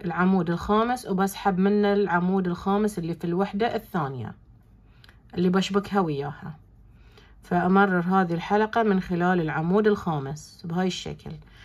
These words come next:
بعدين أسوي السلسلتين وأنزل أسوي حشو في نفس الفراغ اللي سويت فيه الأعمدة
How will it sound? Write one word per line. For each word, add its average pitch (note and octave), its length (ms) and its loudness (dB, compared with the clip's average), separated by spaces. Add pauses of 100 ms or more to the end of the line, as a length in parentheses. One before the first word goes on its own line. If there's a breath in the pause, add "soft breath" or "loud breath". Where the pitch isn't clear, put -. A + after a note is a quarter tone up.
(260 loud breath)
بعدين F3+ 320 0
أسوي E3+ 400 -2
السلسلتين A3+ 1000 2 (1160 loud breath)
وأنزل G3 640 2
أسوي F3+ 480 0
حشو F#3 500 -2
في F3 340 0
نفس F3+ 280 -2
الفراغ G3 440 2
اللي E3+ 140 -2
سويت E3+ 360 -4
فيه E3+ 140 -6
الأعمدة C#3+ 540 -10